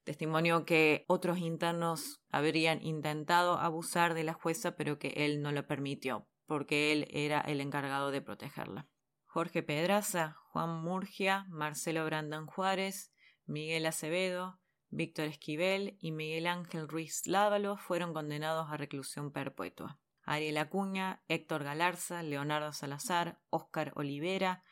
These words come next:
Mario Troncoso, Héctor Cócaro, Jaime Pérez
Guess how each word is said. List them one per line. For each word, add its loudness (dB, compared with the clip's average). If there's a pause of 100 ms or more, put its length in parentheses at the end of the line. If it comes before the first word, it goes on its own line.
(180)
Mario 0
Troncoso, -2 (160)
Héctor 0
Cócaro, 2
Jaime 0
Pérez 0